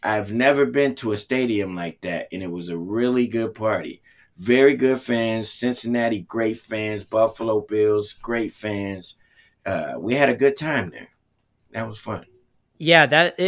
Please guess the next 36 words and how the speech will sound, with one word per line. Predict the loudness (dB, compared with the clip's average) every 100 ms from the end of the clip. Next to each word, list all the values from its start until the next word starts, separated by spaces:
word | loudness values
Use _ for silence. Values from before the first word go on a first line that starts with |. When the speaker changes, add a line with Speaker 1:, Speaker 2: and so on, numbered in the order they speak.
| 0
Speaker 2:
it, | -2 4
a | 6 8
high | 8 8
school | 6 0
party's | 2 4 4 2 -2
the | -4
perfect | 0 0 0 -2 0
way | 0
to | 2
put | 2 4
it. |
It | 4
was | 2
funny | 4 4 4
'cause | 4 4 4
I, |
you | 4 2
know, | 4 6
I | 6
went | 6 6
down. | 6 6
We're | 4
from | 0 -2 -4
Canada. | -2 0 2 0
It's | 0
not | 2 2
like | 2 0
we | 0 4
have | 6 6 2
connections | -4 -4 0 -2 -2 -6 -6 -2
there | -2 0 0
and | -2
we | -2
know | 0 0
people, | 0 -4 0 2
but | 2 0